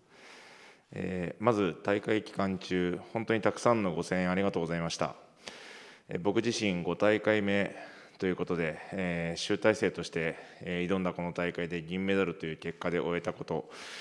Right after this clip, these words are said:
非常に嬉しく思います。えー、それと同時に、えー、若い選手がですね、あの、世界に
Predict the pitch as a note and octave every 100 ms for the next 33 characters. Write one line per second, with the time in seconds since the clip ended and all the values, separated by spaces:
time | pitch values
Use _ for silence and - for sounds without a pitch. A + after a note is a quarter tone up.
0 | - - - - F2+ G2+ G2 F#2 F#2 F#2
1 | - D#2+ D#2 D2+ D#2 - - - - -
2 | A2+ F2+ - A2 A#2 A2 A2 A2 G#2+ G#2
3 | - - - - F#2+ F2+ F2 E2 D#2+ -
4 | F#2+ F#2+ C3 G2+ G#2+ G2 E2+ D#2 D#2 D#2+
5 | D#2+ D#2 - - - - - - - E2+
6 | D#2+ D#2 G#2+ G#2 F#2+ E2 D#2